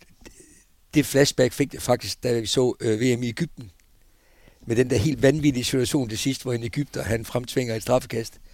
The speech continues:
hvor Danmark jo også var på vej hjem, og det var jo ikke nogen fiasko, men det var ikke godt nok, fordi man ikke kom, øh, til det, man skulle. Så, så hvis man lige skulle tage de moments, så er det nogen, nok nede i de, de, de, de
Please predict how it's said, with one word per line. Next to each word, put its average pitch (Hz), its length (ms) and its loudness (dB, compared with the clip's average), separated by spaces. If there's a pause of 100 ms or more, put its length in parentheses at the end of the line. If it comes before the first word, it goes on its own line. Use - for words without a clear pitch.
(360)
hvor 123 180 6
Danmark 131 440 4
jo - 80 -4
også - 220 -4
var 123 80 -4
på - 100 -14
vej 123 140 0
hjem, 117 180 -2
og 120 100 -6
det 135 100 2
var 131 60 2
jo 120 100 0
ikke 170 120 -2
nogen 180 140 -2
fiasko, 127 440 0 (340)
men 127 140 -2
det 135 140 0
var 117 80 4
ikke 139 140 0
godt - 180 4
nok, 156 240 2 (480)
fordi 135 180 -2
man 113 200 -2
ikke 131 100 -4
kom, 117 340 -4
øh, 117 220 -4 (140)
til - 160 -8
det, 123 100 2
man 135 120 -4
skulle. 147 320 -2 (440)
Så, 123 300 0
så - 300 -4
hvis - 180 -10
man 127 80 -6
lige 151 100 -2
skulle - 180 -6
tage 147 180 6
de 156 260 -4
moments, 143 440 2
så - 260 -2
er 127 40 2
det 135 120 0
nogen, 139 300 -4
nok 135 220 2
nede 143 100 0
i 143 40 -2 (380)
de, 143 60 -4
de, - 80 -4 (140)
de, 147 240 -10
de - 220 -6